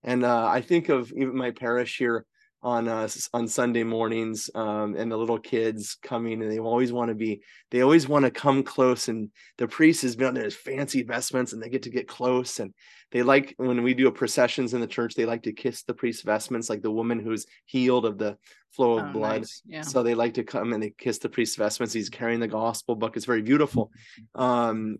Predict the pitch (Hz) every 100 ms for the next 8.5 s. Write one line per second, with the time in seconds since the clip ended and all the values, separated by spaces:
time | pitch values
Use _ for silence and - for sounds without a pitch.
0 | - 127 120 117 113 113 110 98 - 139
1 | 151 233 233 269 254 - - 294 285 330
2 | 285 135 131 185 - - 220 254 110 95
3 | - 131 123 113 123 - 120 85 - 135
4 | 127 - 123 120 120 117 110 - _ -
5 | 156 160 160 - - _ _ - 214 202
6 | 196 160 135 113 131 127 107 - - _
7 | _ _ _ _ _ 139 175 - - 170
8 | 165 151 147 113 104